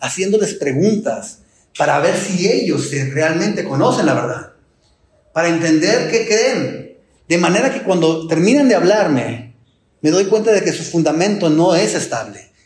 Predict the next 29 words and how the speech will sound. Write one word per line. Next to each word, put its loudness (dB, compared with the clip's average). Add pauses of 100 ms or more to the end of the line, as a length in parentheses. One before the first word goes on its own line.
(120)
Cambia, -4
cambia -6
y -8
cambia. -2
Y -4
yo 0
me -2
digo, -4
sigo 0
dando 0
cuenta 0
que 2
la 2
verdad 0
permanece 2
y 0
permanece. -4 (1160)
Y -2
entonces 0
yo 2
me 0
mantengo 2
más 0
firme -4
en -10
lo -10
que -14
ya -12
creo. -16